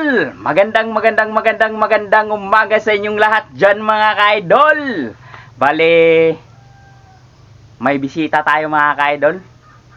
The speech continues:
Eh, bale, pupunta sana tayo doon sa kuan na magpi-fishing adventure, mga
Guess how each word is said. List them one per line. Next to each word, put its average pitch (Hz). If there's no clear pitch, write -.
Eh, 113
bale, 123
pupunta 123
sana 123
tayo 120
doon 113
sa 110
kuan 101
na 104
magpi-fishing 107
adventure, 110
mga 107